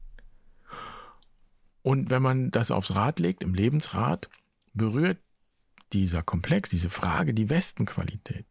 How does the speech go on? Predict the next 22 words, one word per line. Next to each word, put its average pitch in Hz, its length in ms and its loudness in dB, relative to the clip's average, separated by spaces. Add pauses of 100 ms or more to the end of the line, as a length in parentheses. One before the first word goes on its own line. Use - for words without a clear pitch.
(280)
Und 107 120 0
der 107 120 4
Westen 123 400 0
steht - 240 0
bei - 80 0
uns 113 180 0
im 107 100 2
Rat 101 280 -2
für 165 160 2
die 135 120 0
Psyche, - 580 0
also 101 160 0
für 107 160 0
das 101 160 0
Innere. 135 340 0
Und 92 120 0
das 98 140 0
bedeutet, 110 540 0 (280)
in 135 200 2
sich 147 180 -2
zu - 140 -4
gehen 131 400 0